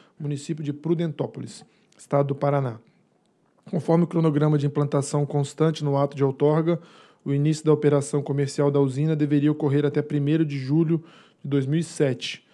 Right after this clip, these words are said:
mas o início das obras ainda dependia da apresentação da L I e aprovação do projeto básico da usina pela aneel. Com fundamento na nota três oito três de dois mil e nove, a S C G atendeu a pedido da cesa e emitiu o despacho três mil oitocentos e trinta e seis,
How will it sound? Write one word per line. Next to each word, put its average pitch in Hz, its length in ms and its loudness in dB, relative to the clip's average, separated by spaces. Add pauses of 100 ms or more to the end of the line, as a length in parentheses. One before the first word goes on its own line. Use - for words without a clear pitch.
(340)
mas 135 140 -2
o 147 40 4
início 147 300 0
das 139 200 0
obras 151 320 2
ainda 151 160 0
dependia 147 560 0
da 151 120 4
apresentação 143 680 -2
da 143 160 4
L 147 160 4
I 160 220 2 (520)
e 147 120 4
aprovação 151 580 0
do 151 100 0
projeto 147 440 0
básico 139 360 0
da 143 120 0
usina 139 340 -2
pela 147 240 0
aneel. 135 220 -6 (960)
Com 185 140 2
fundamento 160 500 2
na 151 80 2
nota 147 400 -2
três 160 340 4
oito 151 200 0
três 147 260 0
de 131 60 -4
dois 135 160 -2
mil 147 100 0
e 143 40 -2
nove, 165 420 0 (360)
a 135 140 0
S 151 300 2
C 151 140 2
G 151 340 4
atendeu 151 500 2
a 156 40 4
pedido 139 360 -2
da 139 140 -2
cesa 160 480 0
e 160 100 -2
emitiu 156 300 0
o 156 40 4
despacho 147 580 -4
três 151 220 0
mil 151 160 2
oitocentos 151 360 0
e - 40 -18
trinta 151 220 -2
e 143 60 0
seis, 165 480 0